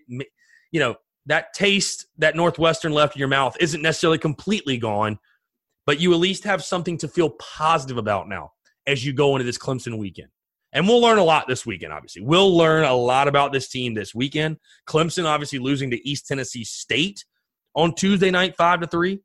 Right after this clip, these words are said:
So, gonna break down that series, obviously, in its entirety on tomorrow's show, which I'm extremely excited about, guys. You know me. I, I love South Carolina baseball, and I love this rivalry. This rivalry is the best in college baseball. I can't wait to break it down. But overall,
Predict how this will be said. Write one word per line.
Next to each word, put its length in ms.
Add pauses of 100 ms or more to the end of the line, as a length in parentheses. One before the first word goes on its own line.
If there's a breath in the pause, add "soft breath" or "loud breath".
(1160)
So, 500 (220)
gonna 180
break 240
down 140
that 160
series, 300
obviously, 400
in 80
its 140
entirety 480
on 160
tomorrow's 640
show, 300
which 200
I'm 120
extremely 540
excited 380
about, 180
guys. 260
You 60
know 180
me. 200
I, 240
I 20
love 300
South 260
Carolina 180
baseball, 360
and 80
I 60
love 440 (520)
this 220
rivalry. 640
This 200
rivalry 520
is 120
the 60
best 300
in 60
college 280
baseball. 300
I 40
can't 240
wait 160
to 80
break 220
it 100
down. 220
But 80
overall, 480